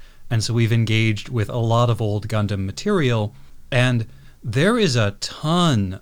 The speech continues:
of supplemental stuff, including, like, full-on animated shorts that you, you just can't get. It's gone. They made it, they released it, it served its purpose, and then it disappeared. It went into the memory hole.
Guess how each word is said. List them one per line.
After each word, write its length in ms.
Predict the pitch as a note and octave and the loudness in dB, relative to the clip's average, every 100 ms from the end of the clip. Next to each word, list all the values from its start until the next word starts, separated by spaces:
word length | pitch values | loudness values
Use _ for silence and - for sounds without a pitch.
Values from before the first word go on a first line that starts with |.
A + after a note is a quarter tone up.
| - | -6
of 220 | B2+ A2 | -4 -2
supplemental 840 | - - C#3+ C#3+ C#3 B2+ A#2+ A2+ G#2 | -2 -2 -2 -2 -2 0 0 -2 -4
stuff, 400 | - B2+ G#2 - | -2 0 0 2
including, 560 | A#2+ A2+ E3+ A3 G3 | 0 0 0 0 0
like, 180 | C#3 A#2+ | 0 -2
full-on 480 | - D3+ D3+ C3+ C3 | -2 0 2 2 2
animated 460 | A#2 A#2 A2 G2+ | 0 2 0 -2
shorts 600 | F#2+ - D#3+ B2 - - - - - - - | -6 -4 0 0 -2 -8 -10 -20 -20 -20 0
that 320 | B2 A#2+ - - - - | 2 2 -2 -18 -20 -12
you, 360 | B2+ B2+ C3 A#2+ - - - | -4 0 0 -2 -12 -12 -4
you 200 | B2+ A#2+ | 0 2
just 400 | C#3 F#3+ - - | 2 0 -2 -8
can't 500 | - C3+ C3 - - | -2 0 0 -6 -4
get. 400 | A2 D#3+ F3 - - - - - - | 2 2 0 -6 -16 -18 -20 -10 -2
It's 200 | C3 - | -2 2
gone. 540 | A#2 E3+ G3+ F2+ G2+ - - - - | 4 4 4 0 -8 -12 -14 -14 0
They 120 | A#2 | 2
made 280 | A2+ A#2 C#3+ | 4 4 2
it, 140 | D#3 | 0
they 120 | B2+ | 0
released 460 | A2 G#2+ A2+ A2 - | 0 0 0 -2 -2
it, 80 | C3+ | -4
it 100 | A2+ | -4
served 320 | B2 A2+ G#2 | 0 0 0
its 140 | G2 | -4
purpose, 540 | - G2 B2 C#3 - - - - - - - - - - | -4 -4 -2 -2 -2 -6 -18 -16 -16 -16 -16 -16 -10 -2
and 160 | A#2 A#2 | 2 4
then 100 | B2 | 4
it 100 | B2+ | 2
disappeared. 600 | C3+ E3 C3+ F#3+ A#2+ - | -2 -2 0 2 0 -2
It 200 | G2+ G#2+ A2 A#2 | -2 -2 -2 -2
went 260 | A2 A#2+ | 2 4
into 240 | A#2+ C3 C3 | 4 2 2
the 80 | B2+ | 2
memory 400 | C3 F3 B2 F#2 | 2 2 0 -2
hole. 400 | G2 F#2 F2 | -4 -6 -8